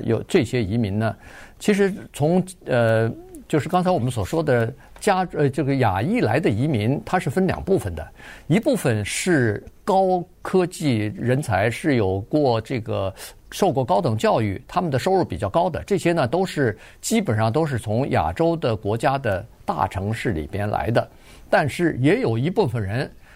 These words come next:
是从亚洲国家的乡村来的、农村来的，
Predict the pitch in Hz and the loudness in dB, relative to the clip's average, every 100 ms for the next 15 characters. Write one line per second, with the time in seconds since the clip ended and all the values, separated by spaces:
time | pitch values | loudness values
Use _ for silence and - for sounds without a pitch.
0 | - - 180 127 113 143 175 - 135 90 | -12 -2 0 0 0 -2 -2 -2 0 0
1 | 101 180 185 180 117 143 139 131 110 113 | 0 0 0 0 -2 0 0 0 -2 -4
2 | - - 254 247 262 123 71 65 85 117 | -6 0 2 2 0 0 -6 -12 -4 0
3 | 233 254 254 73 95 98 | 2 2 0 -2 -4 -6